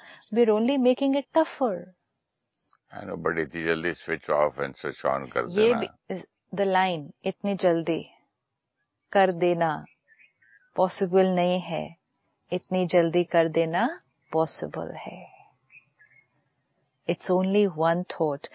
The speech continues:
Speaker 1: जब knowledge होगी, यहाँ ये भी है, ये भी है, ये भी है। It's like आपकी सीडी पर बीस गाने हैं।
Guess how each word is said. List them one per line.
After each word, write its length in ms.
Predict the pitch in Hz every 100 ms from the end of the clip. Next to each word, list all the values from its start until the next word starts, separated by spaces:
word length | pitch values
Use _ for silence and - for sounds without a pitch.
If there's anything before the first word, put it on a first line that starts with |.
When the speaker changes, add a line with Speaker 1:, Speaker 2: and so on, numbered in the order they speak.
| - - -
Speaker 1:
जब 180 | 226
knowledge 540 | 208 185 190 214 226 -
होगी, 320 | 175 147 151 - _ _
यहाँ 240 | 180 175 202
ये 240 | 180 185
भी 180 | 180 220
है, 160 | 233
ये 240 | 226 185 185
भी 180 | 208 202
है, 160 | 220
ये 260 | 214 190 202
भी 160 | 208
है। 200 | 190 - - - - 240
It's 200 | - 247
like 220 | 254 254
आपकी 320 | 233 - 269
सीडी 440 | - 233 226 240
पर 240 | 247 262 262
बीस 380 | 185 233 277 -
गाने 320 | 208 202 196
हैं। 340 | 165 170 -